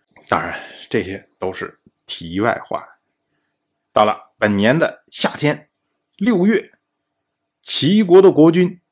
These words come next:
齐昭去世。虽然呢，齐鲁之间有不和，去年时候齐昭一年之内两次讨伐鲁国，但是呢，鲁国还是依照礼数派人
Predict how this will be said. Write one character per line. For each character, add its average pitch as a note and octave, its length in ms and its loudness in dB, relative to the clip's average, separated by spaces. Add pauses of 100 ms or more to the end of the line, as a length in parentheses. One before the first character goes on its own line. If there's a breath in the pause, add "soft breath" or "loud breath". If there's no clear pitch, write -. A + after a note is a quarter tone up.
(160)
齐 A2+ 320 -6
昭 D3 340 -2 (140)
去 - 280 -10
世。 - 320 -12 (800)
虽 E3+ 160 2
然 D#3 160 4
呢， D3+ 200 -2 (220)
齐 - 200 0
鲁 C3 180 2
之 C#3 160 -4
间 D3 320 -4 (400)
有 F2+ 240 -2
不 A#2 260 -2
和， - 380 -6 (140)
去 G2+ 180 -12
年 G2 220 -6
时 A2 80 -8
候 F2 100 -8
齐 - 220 -10
昭 G#2+ 280 0 (280 soft breath)
一 D#3+ 160 -4
年 A#2+ 240 -4
之 D3 100 -8
内 D3+ 160 -6
两 G2+ 400 -8
次 B2 320 -4
讨 F#2 300 -2
伐 F#2+ 180 -4
鲁 G2+ 260 -6
国， - 300 -20 (440)
但 B2 160 2
是 C#3 160 -4
呢， G2 140 -4 (180)
鲁 G#2 300 2
国 A#2 300 2
还 F#2 220 -6
是 - 280 -10
依 C3+ 260 -8
照 A2 260 2
礼 F#2+ 260 -4
数 F3+ 300 -2 (440)
派 A#2 220 0
人 G#2 320 -4